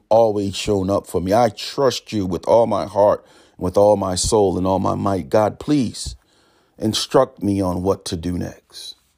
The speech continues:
And so as he began to clean, he went to a closet in the front of the cabin in which they lived. And as he was cleaning up, the broom, uh, uh, the end of the broom handle,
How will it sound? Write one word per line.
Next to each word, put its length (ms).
And 160
so 180
as 200
he 120
began 380
to 100
clean, 380
he 120
went 260
to 220
a 60
closet 480
in 100
the 80
front 400
of 400
the 260
cabin 580
in 200
which 240
they 160
lived. 360
And 160
as 120
he 80
was 220
cleaning 440
up, 340
the 100
broom, 540
uh, 300
uh, 300
the 240
end 280
of 320
the 80
broom 520
handle, 600